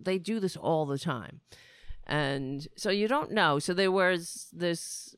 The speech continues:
video of trucks driving down and s-, the people waving, you know, they s-,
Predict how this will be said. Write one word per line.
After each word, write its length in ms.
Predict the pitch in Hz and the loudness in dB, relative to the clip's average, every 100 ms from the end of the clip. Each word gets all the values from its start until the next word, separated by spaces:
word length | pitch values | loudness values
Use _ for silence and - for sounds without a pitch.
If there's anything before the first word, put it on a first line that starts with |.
| _ | _
video 760 | - 175 233 233 233 220 202 | -14 0 0 2 2 2 4
of 480 | 143 139 123 127 135 - | 4 4 2 -2 -10 -6
trucks 600 | - 214 208 - - 147 | 2 2 0 -6 -12 -10
driving 580 | 131 131 127 151 156 156 | -4 -2 0 2 0 0
down 640 | 156 151 156 151 151 151 143 | 0 2 2 0 0 0 -2
and 240 | 101 117 | -4 -6
s-, 120 | - | -12
the 220 | - 160 - | -12 -12 -10
people 360 | - 202 180 170 | -6 -4 -2 0
waving, 840 | 156 190 185 196 190 208 208 202 208 - - _ | 2 2 0 -4 -4 -2 -2 -4 -10 -18 -20 _
you 100 | - | -4
know, 240 | 180 120 110 | 0 0 2
they 220 | 180 180 | 2 2
s-, 160 | 180 | 2